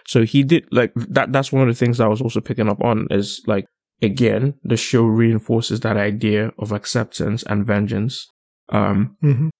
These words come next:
Speaker 1: Barry does not go there intending to turn himself in.
Speaker 2: No, hundred percent, yeah.
Speaker 1: But he eventually decides to make that decision.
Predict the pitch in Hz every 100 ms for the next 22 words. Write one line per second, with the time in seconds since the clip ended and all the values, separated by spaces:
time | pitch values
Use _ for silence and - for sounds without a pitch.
0 | _ 123 131 147 123 113 120 - 107 117
1 | 113 113 107 143 - _ _ 117 101 -
2 | - 117 117 110 104 113 - _ - -
3 | - 113 104 - 127 110 104 - 110 104
4 | 104 147 170 _ _ _ _ _ _ _
5 | 143 120 135 127 127 - 120 - 123 110
6 | - - 110 104 - - - - - _
7 | _ _ _ - 127 113 107 123 127 127
8 | 113 107 - 107 104 - 110 98 98 107
9 | 104 - 98 - 98 - 76